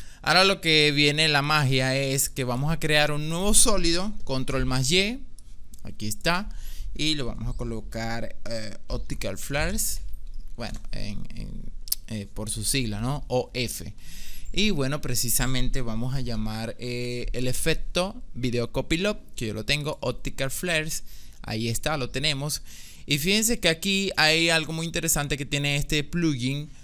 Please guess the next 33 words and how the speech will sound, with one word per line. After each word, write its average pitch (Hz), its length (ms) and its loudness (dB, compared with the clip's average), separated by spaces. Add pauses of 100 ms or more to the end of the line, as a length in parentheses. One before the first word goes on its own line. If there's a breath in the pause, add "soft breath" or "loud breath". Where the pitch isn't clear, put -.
(300 loud breath)
ah, 117 720 -4
pues 120 300 -2
acá 123 260 -2
donde 139 400 -4
dice, 139 1000 -2 (140)
donde 117 360 -8
dice 120 200 -2
Position 135 640 -2
Mode 131 580 0
o 120 100 -4
modo 120 280 -2
de 151 100 -2
posicionamiento, 135 1080 0 (340 loud breath)
y 135 140 0
dice 156 400 2
tipo 160 400 -2
de 151 100 0
recurso, 117 600 -2
¿no? 120 240 -2
O 113 80 -4
tipo 131 300 -6
de, 120 340 -4
el 113 160 -6
tipo 143 300 -2
de 131 100 0
fuente. 104 380 -4
Bueno, 95 240 -6
la 107 140 -2
fuente 139 360 -4
que 170 80 -6
nosotros 143 400 -4
vamos 147 180 -4
a, 151 160 -4